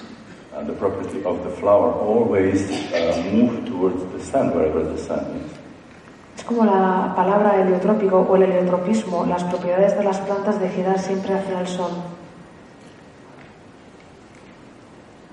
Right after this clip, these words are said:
Speaker 1: Uh, when, when, uh, you say that to an average person in the industrial civilization, they would say, "What do you mean? You know,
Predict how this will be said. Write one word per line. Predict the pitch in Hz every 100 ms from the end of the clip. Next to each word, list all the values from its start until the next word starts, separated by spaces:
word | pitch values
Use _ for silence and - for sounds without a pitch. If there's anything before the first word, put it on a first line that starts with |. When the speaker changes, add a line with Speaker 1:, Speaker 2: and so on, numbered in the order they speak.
| - - 78
Speaker 1:
Uh, | 76 78 76 -
when, | 95 95 95 95
when, | 98 98 101
uh, | 101 - - 80 - - - - -
you | 92 101 - -
say | 110 151 -
that | - - - -
to | 85
an | 85
average | 85 85 92 95
person | 90 85 - 87 87
in | 85
the | 87
industrial | 87 92 92 90 - - 76
civilization, | 95 90 - - 85 - - - - - - - -
they | 87
would | 90
say, | - - - - - - - - -
"What | 226
do | 247
you |
mean? | 208 - - - - - - - - - - - - - - - -
You |
know, | -